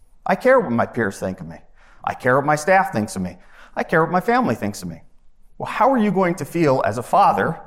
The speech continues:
if you don't take action? How are you going to feel as fill in the blank if you don't take action about the problem that brought you in here today? So as we weave through the questions, it's really important to probe,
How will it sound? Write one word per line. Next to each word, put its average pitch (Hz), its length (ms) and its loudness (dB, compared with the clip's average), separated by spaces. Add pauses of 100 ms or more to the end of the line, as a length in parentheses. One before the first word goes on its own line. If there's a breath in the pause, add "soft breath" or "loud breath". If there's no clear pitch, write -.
(300)
if 107 180 -8
you 120 60 2
don't 110 220 0
take 104 160 -2
action? 87 380 -2 (500)
How 151 200 4
are 180 60 2
you 170 140 4
going 147 240 2
to 131 40 -6
feel 127 360 2
as 113 260 2 (480 loud breath)
fill 131 260 2
in 143 80 2
the 131 60 2
blank 123 400 0
if 120 140 -8
you 147 80 4
don't 151 220 2
take 139 220 -2
action 113 520 0
about 110 240 2
the - 80 -14
problem 113 300 2
that 98 140 -2
brought 107 200 2
you 104 120 -2
in 101 80 -4
here 92 160 -6
today? 85 220 -12 (380)
So - 380 2 (360 loud breath)
as 202 280 4
we 208 140 4
weave 180 300 2
through 180 180 2
the - 80 2
questions, 135 640 0 (380 soft breath)
it's 196 200 -2
really 247 240 2
important 185 500 0
to 117 100 -2
probe, 117 680 0